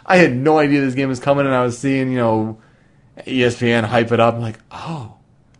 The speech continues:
oh, that's happening." Ooh. Denver at Seattle, minus four and a half,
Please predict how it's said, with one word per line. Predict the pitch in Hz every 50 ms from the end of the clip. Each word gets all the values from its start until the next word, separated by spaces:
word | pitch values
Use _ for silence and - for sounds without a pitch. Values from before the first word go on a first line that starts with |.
| _ _ _ _ -
oh, | 117
that's | 107 104 101 -
happening." | - 120 147 190 190 175 135 107 87 78 73 82 _ _ _ _ _ _ _ _ _ _ -
Ooh. | 104 110 - 311 359 - 110 92 82 76 71 - - _ _ _ _ _ _ _ _ _ _ _ _ _ _ _ -
Denver | 185 214 214 165 131 127 101 87 80 - _ _ _ _ _ _ _ _ -
at | - 147 156 151 -
Seattle, | - 160 151 139 127 113 101 95 87 82 78 78 - _ _ _ _ _ -
minus | 101 90 92 107 147 170 170 165 147 -
four | - 151 143 139
and | 135
a | 127
half, | 123 123 123 123 120 123 120 - - _